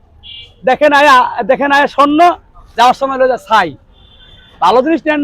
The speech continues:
না, বাসার সবাই খায়া দোয়া করবে। দোয়া তো একটা জিনিস আছে। আমি এমন জিনিস বেশি না আল্লাহর রহমতে, যে জিনিস খায় মানুষ অভিশাপ দেয়।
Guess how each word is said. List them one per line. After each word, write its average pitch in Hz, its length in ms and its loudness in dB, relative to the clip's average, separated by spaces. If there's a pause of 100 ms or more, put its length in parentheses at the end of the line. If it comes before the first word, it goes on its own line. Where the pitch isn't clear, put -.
না, 196 80 0 (600)
বাসার 226 280 0
সবাই 285 300 2
খায়া 277 200 2 (380)
দোয়া 277 220 2
করবে। 160 240 -4 (380)
দোয়া 330 200 2
তো - 100 -2
একটা 269 160 -2
জিনিস 240 160 -8 (100)
আছে। - 140 -16 (720)
আমি 247 140 -2 (100)
এমন 320 180 0
জিনিস 302 140 -2 (100)
বেশি 302 180 -4
না 277 120 -2
আল্লাহর 269 180 2
রহমতে, 254 300 -4 (640)
যে 240 140 -2
জিনিস 294 220 -6
খায় 254 220 2
মানুষ 262 140 -10 (160)
অভিশাপ 214 380 -6
দেয়। 139 140 -18